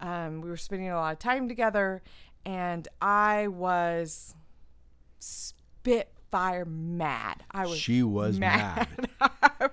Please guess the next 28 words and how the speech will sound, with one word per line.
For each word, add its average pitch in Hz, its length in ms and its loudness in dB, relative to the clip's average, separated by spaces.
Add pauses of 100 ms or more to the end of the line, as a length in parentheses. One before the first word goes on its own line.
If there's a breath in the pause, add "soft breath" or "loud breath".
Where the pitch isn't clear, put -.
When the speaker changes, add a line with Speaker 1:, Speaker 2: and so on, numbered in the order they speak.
(120)
Speaker 1:
<laughs> - 160 -14
Speaker 2:
Angry 147 320 4
Speaker 1:
So, 127 40 8
Speaker 2:
eyes 123 260 6
doesn't 123 220 4
even 113 200 4
Speaker 1:
I, 113 160 8
Speaker 2:
count 120 320 4
it. 92 100 -6
When 117 160 0
she - 160 0
walked 160 320 6
in 143 100 2
the 127 80 0
house. 123 360 6
Speaker 1:
<laughs> - 20 10
I, 226 100 10 (120)
I'm 285 200 10
Italian, 269 640 8
so 269 100 2
I 233 80 10
have 269 180 8
this, 262 120 8
Speaker 2:
Oh. - 20 2
Speaker 1:
like, 247 260 4
Italian 233 680 4
blood 190 380 6
that 196 160 2